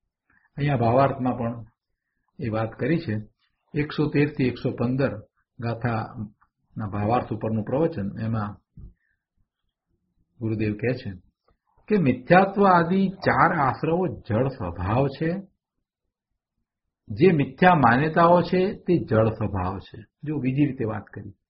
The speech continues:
મિથ્યા માન્યતાઓ છે તે જળ સ્વભાવ છે. કેમ કે તે ચૈતન્ય સ્વભાવથી વિપરીત છે. ભગવાન આત્મા ચૈતન્ય સ્વભાવી છે અને આ જળ સ્વભાવી છે. આ ચેતન નથી. મિથ્યા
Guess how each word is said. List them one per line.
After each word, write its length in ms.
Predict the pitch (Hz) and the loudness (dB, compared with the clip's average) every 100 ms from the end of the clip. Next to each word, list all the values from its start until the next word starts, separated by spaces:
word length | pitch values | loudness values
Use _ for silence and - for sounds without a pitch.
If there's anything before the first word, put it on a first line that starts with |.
| _ _ _ _ _ - | _ _ _ _ _ -2
મિથ્યા 480 | 113 - - 196 | -2 -2 2 4
માન્યતાઓ 720 | 180 127 131 151 151 165 170 175 | 6 4 4 0 2 2 4 2
છે 260 | 175 180 | 0 -2
તે 220 | 185 196 | -2 -2
જળ 360 | 180 101 104 131 | -2 -2 -2 -2
સ્વભાવ 560 | - 92 90 90 92 92 | -6 -12 -10 -10 -10 -14
છે. 240 | - 101 _ _ _ _ _ - | -18 -20 _ _ _ _ _ -2
કેમ 180 | 180 | 0
કે 140 | 190 202 | 2 2
તે 180 | - 202 | 4 2
ચૈતન્ય 540 | - 135 135 185 196 | 2 0 2 2 2
સ્વભાવથી 720 | - 117 107 131 160 160 180 | 0 0 2 4 4 2 -2
વિપરીત 500 | 113 113 180 185 107 | -2 -2 -2 -2 -6
છે. 220 | - 98 - _ _ _ _ _ - | -10 -16 -18 _ _ _ _ _ -8
ભગવાન 380 | 110 120 180 208 | -4 2 4 4
આત્મા 360 | 175 175 180 | 2 2 -2
ચૈતન્ય 460 | 175 143 135 - 175 | 0 -2 -2 -2 -2
સ્વભાવી 520 | - 135 123 135 151 | -2 -2 0 0 0
છે 320 | 156 160 156 156 | -2 -6 -6 -8
અને 280 | - 123 | -10 -12
આ 160 | 120 143 | -8 -8
જળ 300 | 107 101 120 | -6 -6 -6
સ્વભાવી 500 | - 92 98 90 90 | -8 -12 -10 -12 -12
છે. 160 | - 120 | -12 -8
આ 120 | 139 | -8
ચેતન 460 | 139 123 123 202 | -6 -8 -2 0
નથી. 360 | 196 170 - - _ _ _ _ _ _ _ _ _ _ _ _ _ _ _ _ 110 | 2 0 -6 -18 _ _ _ _ _ _ _ _ _ _ _ _ _ _ _ _ 0
મિથ્યા 420 | 113 127 - | 0 0 4